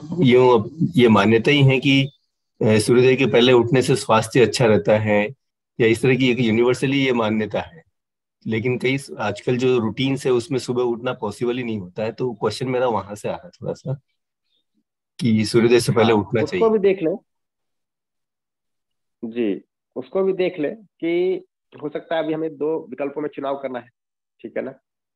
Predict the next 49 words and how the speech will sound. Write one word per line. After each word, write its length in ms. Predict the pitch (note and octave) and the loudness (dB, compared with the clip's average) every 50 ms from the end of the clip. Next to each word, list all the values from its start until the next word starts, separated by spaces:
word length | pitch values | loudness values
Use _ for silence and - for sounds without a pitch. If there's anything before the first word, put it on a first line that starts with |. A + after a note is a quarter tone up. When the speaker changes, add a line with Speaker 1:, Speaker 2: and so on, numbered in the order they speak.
| _ _ _ _ _ _ _ _ _ _ | _ _ _ _ _ _ _ _ _ _
Speaker 2:
तो 380 | - C#3 D3 D3+ D3+ - - - - | -4 -2 0 0 0 -2 -4 -10 -20
सुबह 200 | - - D3 D#3 | -12 -4 -2 -2
उठने 240 | D#3+ D3+ D#3+ E3 D#3 | -2 -2 -2 -4 -8
से 60 | - | -8
स्वास्थ्य 340 | - - D3 D3+ D3 - C#3 | -6 -6 -6 -6 -6 -8 -12
अच्छा 200 | - - - C3+ | -12 -10 -8 -6
रहता 300 | B2 A#2 - - G#2+ G2+ | -6 -6 -6 -6 -8 -8
है, 60 | F#2+ G2+ _ _ _ _ _ _ _ _ _ _ _ _ _ _ _ _ | -8 -12 _ _ _ _ _ _ _ _ _ _ _ _ _ _ _ _
ठीक, 160 | - A2+ F#2+ G2+ | -16 -14 -10 -8
एक 200 | B2+ C3+ A#2 A2 | -8 -8 -6 -6
बात 200 | A2 G2+ - - | -6 -6 -8 -10
है। 60 | G2+ F#2+ _ _ _ _ _ _ - - | -16 -20 _ _ _ _ _ _ -14 -12
But 140 | B2 B2 | -10 -8
यदि 160 | D3 C#3 C#3+ D3+ | -8 -6 -6 -6
हम 120 | D#3 D3 | -6 -8
सुबह 240 | D3 - C#3+ D3+ D3+ | -10 -8 -6 -4 -4
उठ 100 | D3+ D3 | -4 -4
जाते 360 | D3+ C#3+ C#3+ C#3+ C#3 C3 C3 | -4 -6 -6 -6 -8 -8 -8
हैं 180 | B2 A#2+ A#2 B2 _ _ _ _ _ _ _ _ _ _ _ _ _ _ _ _ | -8 -8 -10 -12 _ _ _ _ _ _ _ _ _ _ _ _ _ _ _ _
और 400 | - A#2 B2 B2+ C3+ C3 - - _ _ _ _ _ _ _ _ _ _ | -6 -4 -4 -4 -4 -6 -8 -12 _ _ _ _ _ _ _ _ _ _
काम 280 | - A#2+ C3 C#3 D3 F3 | -8 -6 -6 -6 -6 -6
ही 80 | E3 D#3+ | -6 -6
ऐसा 200 | D3+ D3+ D3+ E3 | -6 -6 -8 -10
है 60 | D#3+ | -10
कि 120 | D#3 D3+ | -10 -10
देर 200 | C3+ C#3+ D3 D3+ | -8 -6 -8 -8
तक 260 | D3+ _ - D3 C#3 - _ _ _ _ _ | -8 _ -10 -10 -10 -12 _ _ _ _ _
जगना 400 | G#2+ A2 B2+ A#2+ C3+ C#3+ C#3+ C#3+ | -14 -10 -10 -8 -6 -6 -6 -6
पड़ता 400 | C3+ - - A#2 A2+ - A2 G#2 | -8 -8 -10 -10 -10 -8 -10 -10
है, 80 | G2+ G#2 | -10 -12
तो 140 | _ - B2+ | _ -10 -6
नींद 160 | C#3 D3+ D3 D3 - | -6 -6 -6 -6 -6
पूरी 140 | D3+ D3 | -8 -6
नहीं 120 | D3 D3 C#3 | -4 -4 -4
होती, 380 | C3+ B2 - - A#2+ A#2 A#2+ _ _ _ _ _ - | -4 -4 -6 -8 -12 -14 -14 _ _ _ _ _ -10
शरीर 140 | B2+ B2+ C3 | -8 -6 -6
में 140 | C3 B2+ C3 | -6 -8 -10
थकावट 540 | - _ - A#2+ A#2+ B2+ C3 C3 B2+ - | -12 _ -8 -6 -4 -4 -4 -6 -8 -8
रह 120 | A#2+ A#2+ A#2 | -8 -6 -6
रही 140 | A2 A#2 A#2 | -6 -6 -8
है, 60 | A2+ | -8
शरीर 280 | - - A#2+ B2 A#2+ - | -8 -8 -10 -10 -10 -8
टूट 240 | - B2+ B2 B2 A2 | -8 -8 -8 -8 -6
रहा 200 | A2+ A2 G#2+ G#2 | -6 -4 -4 -4
है, 160 | G#2 G#2 G#2 - _ _ _ - - | -6 -8 -12 -18 _ _ _ -18 -12
बीमारियां 480 | G#2+ A2+ A2+ A2 A2 A2+ B2 B2+ B2 | -10 -6 -6 -6 -4 -4 -4 -6 -6
हो 100 | A2+ A2 | -6 -6
रही 220 | G#2 G2+ G#2 G2+ G2+ | -6 -8 -8 -10 -10
हैं, 140 | G2 G2 | -12 -16